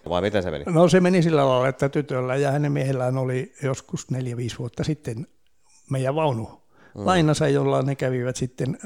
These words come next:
Speaker 2: Viron reissuja. Siellä leirintäalueen omistaja tai sitten joku sikäläinen kala-, karavaanari oli tuijottanut sitä numeroa ja ihmetellyt tuota satatuhatta ja toista pientä numeroa siinä rinnalla. Ja, ja, ja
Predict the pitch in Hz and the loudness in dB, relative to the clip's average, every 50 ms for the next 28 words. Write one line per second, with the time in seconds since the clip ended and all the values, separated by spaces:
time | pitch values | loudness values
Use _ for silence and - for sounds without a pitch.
0 | 156 131 139 135 127 117 110 117 117 113 113 - - 123 120 117 - 160 147 135 | -2 -2 0 0 0 -2 -4 -4 -6 -6 -8 -6 -6 -6 -4 -2 -2 -2 -2 -2
1 | 135 147 - - - 160 160 147 139 123 127 143 135 131 131 127 127 143 - - | -4 -8 -8 -4 -2 -2 -2 -2 -4 -4 -4 -4 -4 -4 -4 -4 -6 -6 -8 -12
2 | _ _ _ _ _ _ - - - _ _ _ _ _ _ _ _ _ - 165 | _ _ _ _ _ _ -20 -20 -20 _ _ _ _ _ _ _ _ _ 2 4
3 | 151 143 131 - - 160 160 165 - 165 165 151 - 185 - - 151 156 156 190 | 4 4 2 2 2 2 4 4 6 4 6 6 4 2 2 2 2 2 2 0
4 | 175 - 165 143 160 156 156 151 156 151 147 175 170 151 131 - - - 151 160 | 0 0 0 2 2 2 2 2 0 2 2 4 4 4 2 2 -2 -2 0 2
5 | 151 135 131 127 127 131 131 139 143 139 143 147 147 139 - 190 160 143 127 - | 2 2 0 0 -2 -2 -2 -2 0 0 0 0 0 0 2 2 4 4 2 0
6 | - 131 120 131 - - - 147 139 139 143 139 123 120 127 120 117 120 131 143 | -4 -4 -4 -4 -4 -4 -4 -2 -2 -2 -2 -2 -4 -4 -6 -8 -8 -6 -4 -2
7 | 113 127 120 110 - 120 120 120 131 - - 147 - 151 131 135 135 - 123 120 | -2 -2 -4 -4 -8 -8 -10 -10 -10 -10 -10 -8 -6 -4 -4 -4 -4 -4 -6 -8
8 | - - 113 131 131 - _ - 123 113 110 - - _ - - - - _ - | -8 -8 -10 -10 -10 -10 _ -10 -8 -8 -10 -12 -16 _ -20 -20 -20 -20 _ -10
9 | _ - 143 127 - - 123 - - 139 123 110 117 113 110 113 117 123 123 120 | _ 0 0 0 0 -2 -2 0 2 2 2 2 -2 -4 -6 -6 -6 -6 -4 -2
10 | 123 135 143 143 156 160 143 127 107 117 120 113 127 127 - - _ - - - | -2 -2 0 0 2 2 0 0 -2 -4 -8 -10 -10 -12 -14 -18 _ -20 -20 -20
11 | - - - - - - - - - - - - - _ - - 165 170 180 165 | -20 -20 -20 -20 -20 -20 -20 -20 -20 -20 -20 -20 -20 _ 0 2 4 6 6 6